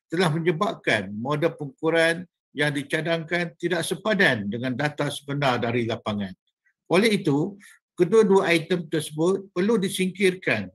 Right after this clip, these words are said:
dan prosedur C F A di-, perlu dilakukan semula. Baik, berikut adalah model pengukuran untuk konstruk gabungan baru selepas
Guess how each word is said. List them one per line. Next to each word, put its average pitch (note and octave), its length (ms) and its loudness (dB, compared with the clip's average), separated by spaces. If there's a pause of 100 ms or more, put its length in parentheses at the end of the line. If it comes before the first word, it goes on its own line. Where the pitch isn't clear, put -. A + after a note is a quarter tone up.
dan B2+ 320 -2
prosedur E3+ 640 2 (160)
C - 320 -6
F D3 240 -4
A D#3 180 0 (300)
di-, C3+ 240 -4
perlu A#3+ 240 0
dilakukan D3 720 0
semula. A2 400 -4 (800)
Baik, C3 320 -2 (320)
berikut G3+ 480 2
adalah D#3+ 480 0 (160)
model F3+ 480 0 (320)
pengukuran E3 560 -2
untuk D3+ 320 -6
konstruk E3+ 400 -2
gabungan C3+ 480 -2
baru C3 480 0 (240)
selepas E3+ 640 0